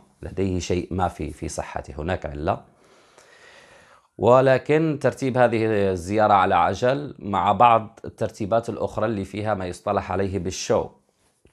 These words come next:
كيف ذلك؟ طائرات عسكرية ترافق طائرة عبد المجيد تبون في، وهي في طريقها لمغادرة الأجواء الجزائرية. طائرة أخرى تسبق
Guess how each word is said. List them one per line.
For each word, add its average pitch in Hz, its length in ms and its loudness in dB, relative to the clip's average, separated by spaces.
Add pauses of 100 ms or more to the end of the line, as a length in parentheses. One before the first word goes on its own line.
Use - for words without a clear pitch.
(280)
كيف 110 240 0
ذلك؟ 101 520 2
طائرات 87 380 -2
عسكرية 90 480 -6
ترافق 85 540 -6
طائرة 85 440 -2
عبد 80 180 -8
المجيد 82 400 -6
تبون 82 340 -4
في، 85 220 -8
وهي 82 180 -4
في 80 140 -8
طريقها 82 560 -4
لمغادرة 80 680 -2
الأجواء 82 540 -4 (180)
الجزائرية. 80 760 -6 (1400)
طائرة 123 420 8
أخرى 120 320 4
تسبق - 380 -4